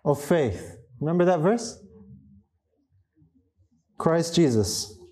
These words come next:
is the fulfillment. So this is one of the misrepresentations of Christianity as well. Maintaining the shadow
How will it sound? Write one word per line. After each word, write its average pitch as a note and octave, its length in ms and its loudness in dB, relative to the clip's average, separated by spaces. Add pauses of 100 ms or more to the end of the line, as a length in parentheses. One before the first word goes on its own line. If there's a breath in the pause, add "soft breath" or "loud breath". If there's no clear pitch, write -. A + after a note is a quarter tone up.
(260)
is C#3 120 4
the C3+ 100 2
fulfillment. A#2+ 480 2
So F3 100 4
this A3 220 2
is E3+ 220 0
one F3+ 220 2
of D3+ 120 2
the D3 60 2
misrepresentations C#3 1080 0 (320 loud breath)
of C#3 240 0
Christianity B2+ 720 2
as C3+ 180 2
well. G#2+ 340 0 (1700 loud breath)
Maintaining F3 480 4
the B2 80 2
shadow A#2 500 0